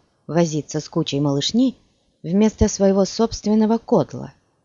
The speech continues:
«Это твоё кодло, а не моё», отвечает Ахилл. «Лжец», думает Боб. «Неужели она не видит, что он всё время врёт?»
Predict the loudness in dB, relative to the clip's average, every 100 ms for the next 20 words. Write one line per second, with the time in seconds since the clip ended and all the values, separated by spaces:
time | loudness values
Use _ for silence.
0 | _ _ _ _ _ _ _ _ _ _
1 | _ _ _ _ _ _ -4 0 4 6
2 | 8 10 8 6 2 2 -2 -4 _ _
3 | -2 2 4 6 6 4 0 _ _ _
4 | _ _ _ -12 -6 -6 -2 -2 0 -2
5 | -4 -12 -16 -16 _ _ _ _ _ _
6 | _ _ _ _ -10 -6 -4 -4 -8 -10
7 | -18 -18 _ _ _ -6 -4 0 -2 -2
8 | -6 -10 -12 _ _ _ _ _ _ _
9 | _ _ -2 0 0 0 2 4 4 4
10 | 0 -4 -10 -14 _ -12 -2 -2 -2 -4
11 | 2 2 4 4 6 4 2 -2 -8